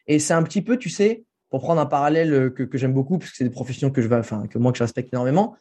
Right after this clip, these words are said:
des artisans. T'es en train, euh, t'es, oh, tu veux refaire ta cuisine, et on sait que la cuisine, c'est galère avec, euh, le parquet, faut tout refaire, et cetera.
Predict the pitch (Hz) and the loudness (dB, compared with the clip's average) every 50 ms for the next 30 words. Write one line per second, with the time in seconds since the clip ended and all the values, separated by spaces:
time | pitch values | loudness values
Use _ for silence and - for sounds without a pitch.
0 | _ _ 156 165 190 190 190 - 180 160 147 - - _ _ _ _ _ _ _ | _ _ 0 0 0 0 -2 -4 -2 -2 -2 -2 -4 _ _ _ _ _ _ _
1 | _ _ - - _ _ _ _ _ _ _ _ _ _ _ _ - 220 247 254 | _ _ -20 -20 _ _ _ _ _ _ _ _ _ _ _ _ 0 2 2 2
2 | 254 247 - - 180 151 - - _ _ _ _ _ _ 147 139 - - 185 156 | 0 -2 -2 -2 -2 -2 -2 -6 _ _ _ _ _ _ -4 -4 -2 -2 -6 -6
3 | 156 - - 190 - - 196 190 220 220 - 247 240 - 226 208 - - 208 175 | -4 -2 -2 -2 0 2 2 2 2 2 2 -2 0 0 -2 -2 0 -4 -4 -2
4 | 170 156 127 117 - _ 151 175 190 180 - - - 185 - - 151 151 151 - | 0 0 -2 -2 -2 _ -2 0 0 -2 -4 -4 -6 -6 -4 -4 -4 -4 -4 -8
5 | 151 135 147 147 139 - - 139 135 131 143 135 135 135 139 139 139 143 143 135 | -8 -6 -6 -6 -6 -6 -4 -4 0 2 2 4 4 4 4 4 4 4 2 2
6 | 131 123 131 135 135 - 131 123 127 123 127 - 135 - - - 139 135 135 135 | 0 0 0 -2 0 0 0 2 2 0 0 0 -2 -2 -2 -2 0 0 0 0
7 | 156 151 147 - 185 160 160 151 151 - 151 135 131 - - - 113 - 127 120 | -2 -4 0 0 2 4 4 2 2 2 2 2 2 0 -2 -8 -6 -4 -4 -4
8 | 113 - | -4 -8